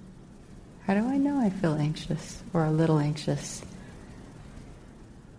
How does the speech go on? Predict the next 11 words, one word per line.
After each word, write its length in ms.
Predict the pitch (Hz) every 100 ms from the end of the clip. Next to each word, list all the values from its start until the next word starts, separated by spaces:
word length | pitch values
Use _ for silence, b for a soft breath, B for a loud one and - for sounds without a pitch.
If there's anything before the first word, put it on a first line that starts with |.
| - -
And 160 | - 190
the 140 | 190
next 380 | 190 202 202 -
practice 500 | - 190 - 180 -
we'll 120 | 180
do 260 | 165 170 160
will 120 | 156
help 360 | 175 180 180 -
you 260 | 175 170 170
also 460 | 175 180 - 180 165
with 380 | 160 160 -